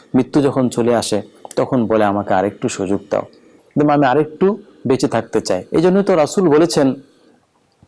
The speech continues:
যে মানুষ বৃদ্ধ হয় কিন্তু তার মাঝে দুটি জিনিস,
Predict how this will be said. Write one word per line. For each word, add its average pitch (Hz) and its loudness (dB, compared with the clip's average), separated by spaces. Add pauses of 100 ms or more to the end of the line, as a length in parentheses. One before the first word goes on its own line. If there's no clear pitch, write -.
(560)
যে 180 4
মানুষ 151 4
বৃদ্ধ 135 2
হয় 127 2
কিন্তু 120 -2
তার 104 -2
মাঝে 104 -2
দুটি 123 -2
জিনিস, 101 -4